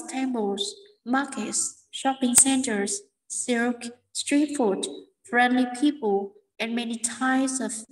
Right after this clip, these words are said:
entertainments. Bangkok nổi tiếng cho những cái đền chùa, những cái chợ,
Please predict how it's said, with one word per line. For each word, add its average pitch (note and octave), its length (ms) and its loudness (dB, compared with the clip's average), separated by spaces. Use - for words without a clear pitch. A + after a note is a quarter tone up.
entertainments. A3+ 840 0
Bangkok C#4+ 320 2
nổi B3+ 240 4
tiếng G#3 320 0
cho B3+ 200 2
những B3 340 -6
cái G#3 180 -2
đền B3 240 0
chùa, A3+ 280 2
những B3 400 -2
cái G#3 200 -2
chợ, - 400 -2